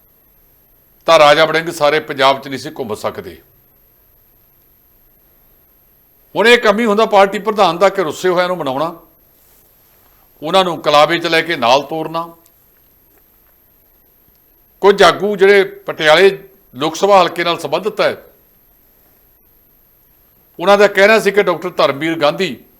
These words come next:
ਇੱਕ ਬਾਹਰਲੇ ਉਮੀਦਵਾਰ ਹੈ, ਇਹਨਾਂ ਨੂੰ ਪਾਰਟੀ 'ਚ ਲਿਆਂਦਾ ਗਿਆ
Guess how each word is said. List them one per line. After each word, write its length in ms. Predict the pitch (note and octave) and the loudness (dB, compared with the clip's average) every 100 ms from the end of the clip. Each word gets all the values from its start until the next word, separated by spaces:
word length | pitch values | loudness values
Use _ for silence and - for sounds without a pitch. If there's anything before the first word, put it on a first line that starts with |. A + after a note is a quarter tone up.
| _ _ _ _ _ _ _ _ _ _ _ _ _ _ | _ _ _ _ _ _ _ _ _ _ _ _ _ _
ਇੱਕ 200 | C3+ - | -12 -10
ਬਾਹਰਲੇ 440 | A2+ A#2 C#3+ C#3 B2 | -6 0 0 0 -6
ਉਮੀਦਵਾਰ 480 | A2 G#2+ G#2 G2+ | -6 -10 -6 -4
ਹੈ, 260 | G#2 F2+ - _ _ _ _ _ _ _ _ _ _ _ _ _ _ _ _ _ _ _ _ _ _ - | -4 -8 -14 _ _ _ _ _ _ _ _ _ _ _ _ _ _ _ _ _ _ _ _ _ _ -6
ਇਹਨਾਂ 180 | D#3+ F#3+ | 0 0
ਨੂੰ 100 | G3 | 2
ਪਾਰਟੀ 380 | F#3+ F#3+ F#3+ | 4 4 2
'ਚ 100 | F#3+ | -4
ਲਿਆਂਦਾ 360 | G#3 G3 C#3 D#3+ | 2 2 4 2
ਗਿਆ 400 | F3 F#3 C#3+ - | 4 2 2 -4